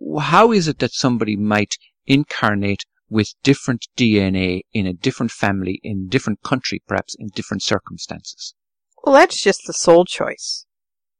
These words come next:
Speaker 2: And the soul choice isn't locked into a particular physical body ancestry.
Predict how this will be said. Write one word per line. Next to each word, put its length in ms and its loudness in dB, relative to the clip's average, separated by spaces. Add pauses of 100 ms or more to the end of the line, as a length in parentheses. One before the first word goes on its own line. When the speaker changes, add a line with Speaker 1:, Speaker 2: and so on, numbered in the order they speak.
(200)
Speaker 2:
And 140 -8
the 60 -18
soul 220 4
choice 380 -4
isn't 280 -10
locked 340 -2
into 440 -6
a 80 -10
particular 920 -12 (100)
physical 400 -12
body 480 -8 (800)
ancestry. 720 -6